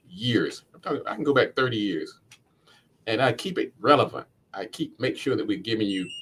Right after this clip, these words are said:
current information. We stay on top of technology, the latest trends in marketing. So this is not old stuff.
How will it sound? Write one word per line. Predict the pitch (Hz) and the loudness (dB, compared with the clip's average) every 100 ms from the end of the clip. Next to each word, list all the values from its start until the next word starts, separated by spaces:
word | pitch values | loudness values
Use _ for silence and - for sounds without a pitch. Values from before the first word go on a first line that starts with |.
| - | -10
current | - 202 175 - | 4 8 8 4
information. | 90 78 78 - - - _ _ _ _ _ _ _ _ - | -6 -6 -6 -10 -16 -20 _ _ _ _ _ _ _ _ -12
We | 113 | -6
stay | - 120 | 2 2
on | 110 | 4
top | 123 104 | 2 2
of | - | 0
technology, | 107 - 110 139 127 131 127 | -2 0 4 4 4 2 2
the | 95 | 2
latest | 104 117 110 | 0 2 0
trends | - 117 113 107 | -4 -2 0 0
in | 82 | 0
marketing. | 110 131 117 127 120 117 120 - _ _ _ _ | 2 2 0 -4 -2 -2 -4 -10 _ _ _ _
So | 156 | 0
this | 247 | 2
is | 240 | 4
not | 220 | 6
old | 196 175 - | 8 6 6
stuff. | 98 90 | 2 2